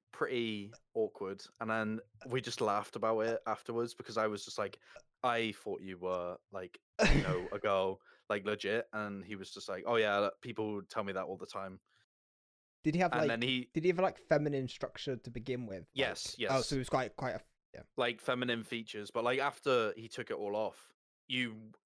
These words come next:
Speaker 1: like, he wa-, he was like a dude, like,
Speaker 2: Oh, right,
Speaker 1: he had,
Speaker 2: okay.
Speaker 1: like, he had a beard.
Speaker 2: A what? <laughs>
Speaker 1: Yeah, like,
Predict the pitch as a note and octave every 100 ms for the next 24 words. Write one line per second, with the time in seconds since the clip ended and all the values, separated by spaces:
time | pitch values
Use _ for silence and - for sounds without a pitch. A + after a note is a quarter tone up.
0 | _ C3 A#2 G#2 A2+ A#2 - A2 A2 G#2+
1 | G#2+ G#2 G#2 F#2 E2+ - _ G2+ F#2 -
2 | _ _ _ _ _ G#2+ G#2 - - F2+
3 | B2+ C3 B2 A#2+ A#2+ B2+ C#3+ C3+ A#2+ A2
4 | F2+ - - _ _ _ D#3+ D#3 B3+ -
5 | - - - _ _ _ A#2 G#2+ F#2+ F#2+
6 | _ _ B2+ B2